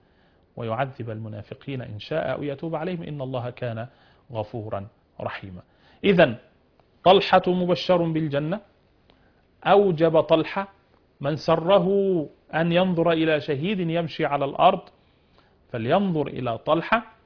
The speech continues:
ابْنُ عُبَيْدِ اللَّهِ، ثُمَّ: "هَذَا مِمَّنْ قَضَى نَحْبَهُ". هَذِهِ كُلُّهَا مَنَاقِبُ لسيدنا طلحة ابن عبيد الله رضي الله عنه وأرضاه. سيدنا طلحة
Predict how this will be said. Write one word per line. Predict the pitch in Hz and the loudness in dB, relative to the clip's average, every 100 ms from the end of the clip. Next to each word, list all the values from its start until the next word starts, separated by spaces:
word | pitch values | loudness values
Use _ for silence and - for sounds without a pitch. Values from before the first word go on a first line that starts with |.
| - | -12
ابْنُ | 127 127 | -8 -6
عُبَيْدِ | 117 120 131 117 | -4 -4 -6 -6
اللَّهِ، | 107 110 175 240 - _ _ _ _ _ _ | -6 0 0 0 -4 _ _ _ _ _ _
ثُمَّ: | - 196 170 160 165 - | -2 0 2 2 0 -2
"هَذَا | - 151 180 175 147 139 | -8 -2 0 0 0 -2
مِمَّنْ | 143 147 135 131 | -2 -6 -6 -8
قَضَى | - 139 127 127 | -6 -6 -4 -6
نَحْبَهُ". | 123 - 143 - _ _ _ - | -8 -10 -12 -16 _ _ _ 0
هَذِهِ | 208 165 151 - | 2 2 -6 -6
كُلُّهَا | 190 165 143 | -4 -4 -4
مَنَاقِبُ | 143 143 185 202 196 190 _ _ _ - | -6 -4 -2 -2 -4 -6 _ _ _ -14
لسيدنا | 123 107 123 151 151 131 | -10 -6 -4 -4 -4 -6
طلحة | - 139 - 131 - _ _ - | -6 -8 -6 -12 -14 _ _ -6
ابن | 151 139 | -6 -4
عبيد | 117 117 131 135 | -6 -4 -4 -4
الله | 110 110 127 120 _ _ - | -6 -6 -4 -6 _ _ -8
رضي | 127 135 117 | -6 -4 -4
الله | 110 120 117 117 | -4 -4 -4 -4
عنه | 117 117 104 107 - | -6 -6 -8 -12 -12
وأرضاه. | - 131 117 - - _ _ _ _ _ _ _ _ - | -8 -8 -8 -12 -18 _ _ _ _ _ _ _ _ -20
سيدنا | - 165 247 220 185 | -2 2 4 4 6
طلحة | - 240 - 247 | 8 6 4 -2